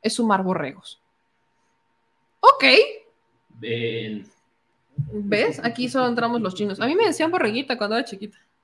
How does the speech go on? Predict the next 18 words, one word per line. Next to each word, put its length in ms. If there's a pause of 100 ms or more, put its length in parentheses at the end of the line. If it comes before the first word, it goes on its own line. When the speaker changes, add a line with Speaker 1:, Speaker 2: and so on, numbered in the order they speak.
(880)
Speaker 1:
Así 220
que 140
sí, 160 (260)
ven, 100 (120)
si 120
por 200
mis 240
chinos 160
me 80
dicen 180
borrego, 320 (140)
sí. 600 (220)
A 120
Wilson, 580
¿cómo 160
de 100
que 80
no? 140